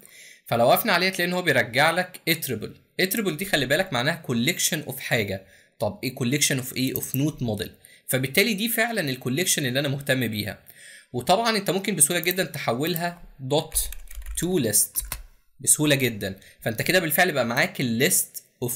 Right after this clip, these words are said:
nodes اللي انت محتاجها. خلاص الموضوع بالبساطة دي زي ما انت شايف الموضوع مش صعب خالص. بس خلي بالك في نقطة هنا ان اصلًا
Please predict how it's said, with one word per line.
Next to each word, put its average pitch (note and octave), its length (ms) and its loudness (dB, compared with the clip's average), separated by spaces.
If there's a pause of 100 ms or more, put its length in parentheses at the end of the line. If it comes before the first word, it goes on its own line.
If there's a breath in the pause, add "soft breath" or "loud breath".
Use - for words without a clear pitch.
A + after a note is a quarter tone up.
nodes F#3 400 4
اللي B2+ 180 -2
انت F3 180 -6
محتاجها. B2 480 0
خلاص A#2 380 -4
الموضوع A2 300 -2
بالبساطة A2+ 600 -2
دي G2 160 -6 (300 soft breath)
زي A2 160 -4
ما A#2 60 -2
انت A2+ 80 -6
شايف - 220 -4
الموضوع A2+ 260 0
مش A2+ 100 0
صعب A2 280 0
خالص. - 400 -6 (380 loud breath)
بس - 200 6
خلي G#3+ 240 4
بالك A#3+ 200 0
في D#3 80 -4
نقطة E3 320 -2
هنا D3 240 0 (440 loud breath)
ان C#3+ 180 6
اصلًا B2+ 800 2